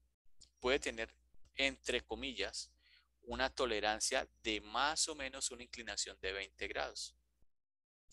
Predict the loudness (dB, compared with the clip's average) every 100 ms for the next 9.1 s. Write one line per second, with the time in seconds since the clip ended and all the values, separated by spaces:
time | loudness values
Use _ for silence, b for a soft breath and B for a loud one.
0 | B B _ _ 2 2 4 0 0 -2
1 | -2 -2 0 0 -2 -4 -4 -4 -2 -4
2 | -2 -4 -6 -4 -4 -4 -8 -12 -12 -8
3 | -6 -6 -8 -10 -12 -12 -20 _ 0 2
4 | 2 0 -2 -2 -4 -6 -8 -18 -18 _
5 | _ -20 _ -20 -20 b _ _ _ _
6 | _ _ _ _ _ _ _ -2 0 0
7 | 6 6 6 0 -12 _ 0 2 0 -2
8 | -4 -6 -8 -8 -10 -4 -2 0 0 -2
9 | -6